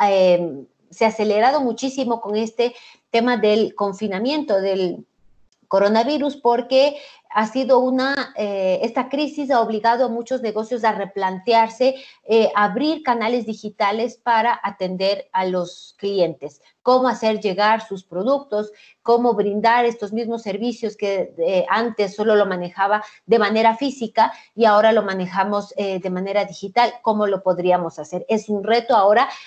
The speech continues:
Muchas empresas antes ya, eh, se han preparado para esto, pero otras no. Y es las personas que no se han preparado, pues ahí es cuando estamos con los problemas de cómo manejarlo.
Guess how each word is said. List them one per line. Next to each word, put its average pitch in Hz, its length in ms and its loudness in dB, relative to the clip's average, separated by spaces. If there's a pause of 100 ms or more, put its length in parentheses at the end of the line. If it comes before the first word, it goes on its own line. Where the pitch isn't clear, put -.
Muchas 277 320 0
empresas 240 480 0
antes 220 320 -2
ya, 208 400 4
eh, 190 320 -2 (600)
se - 140 -2
han 226 80 0
preparado 220 500 0
para 185 240 0
esto, 254 340 -2
pero 180 260 -2
otras 165 520 -8
no. 262 260 -2 (260)
Y 226 220 0
es 233 180 4
las 202 200 2
personas 220 400 -4
que 254 100 0
no 233 140 0
se 247 80 -2
han 233 80 -2
preparado, 220 480 0
pues 190 180 -10
ahí 185 260 0
es 185 140 -8
cuando 180 220 -2
estamos 185 480 -6
con 190 160 -2
los 180 100 -6
problemas 180 460 -2
de 175 100 -6
cómo 170 220 0
manejarlo. 151 600 -8